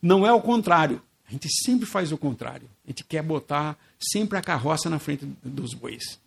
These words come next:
E tem que ser o contrário, né? É, o homem, por exemplo, ele quer chegar até Deus fazendo obras. "Se eu fizer boas obras, eu chego a Deus." Enquanto Deus fala, "Não é por obras. Eu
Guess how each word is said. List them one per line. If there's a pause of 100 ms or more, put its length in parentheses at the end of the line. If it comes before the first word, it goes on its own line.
E
tem
que
ser
o
contrário,
né? (460)
É, (360)
o
homem,
por
exemplo,
ele
quer
chegar
até
Deus
fazendo
obras. (300)
"Se
eu
fizer
boas
obras,
eu
chego
a
Deus." (400)
Enquanto
Deus
fala, (320)
"Não
é
por
obras. (1300)
Eu